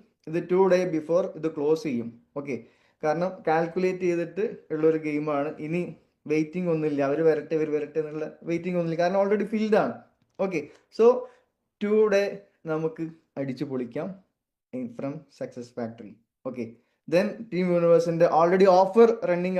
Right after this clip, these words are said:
ആണ്. സിൽവർ സ്റ്റോമിലേക്ക് ഏകദേശം ആയിരത്തി നാനൂറ് രൂപ വർത്ത് വരുന്ന ഒരു ഓഫർ ജൂലൈ ഒന്ന് മുതൽ ജൂലൈ ഇരുപത് വരെയാണ് നമ്മൾ പ്ലാൻ ചെയ്ത്. പത്ത് അച്ചീവേഴ്സ്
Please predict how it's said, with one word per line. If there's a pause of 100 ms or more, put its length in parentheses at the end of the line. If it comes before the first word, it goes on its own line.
ആണ്. (500)
സിൽവർ
സ്റ്റോമിലേക്ക്
ഏകദേശം (100)
ആയിരത്തി
നാനൂറ്
രൂപ (140)
വർത്ത്
വരുന്ന (460)
ഒരു
ഓഫർ (360)
ജൂലൈ
ഒന്ന്
മുതൽ (380)
ജൂലൈ
ഇരുപത്
വരെയാണ്
നമ്മൾ (240)
പ്ലാൻ
ചെയ്ത്. (380)
പത്ത്
അച്ചീവേഴ്സ്